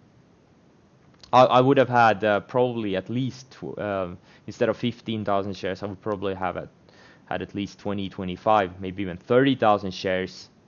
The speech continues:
when the market closed. But again, I, I was, I got too defensive. I didn't trust the name. I thought it was just gonna slam back down.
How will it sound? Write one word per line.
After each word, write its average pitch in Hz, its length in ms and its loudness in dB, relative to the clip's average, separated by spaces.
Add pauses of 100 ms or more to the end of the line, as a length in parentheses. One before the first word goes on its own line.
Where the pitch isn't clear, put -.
(960)
when 120 120 0
the 113 80 0
market 110 420 4
closed. 98 480 -4
But 98 400 -4 (300)
again, 95 320 -6
I, 92 220 -6
I 107 140 2
was, 107 300 -4
I 113 160 -2
got 113 220 -4
too 131 180 -4
defensive. 107 800 -4 (580)
I 110 120 -4
didn't 113 220 -6
trust - 400 0
the 107 60 -2
name. 104 320 -2
I 101 100 -2
thought 113 260 -4
it 110 60 -8
was 98 120 -12
just - 240 -12
gonna 90 260 -4
slam 101 440 -4
back 92 280 -4
down. 98 400 2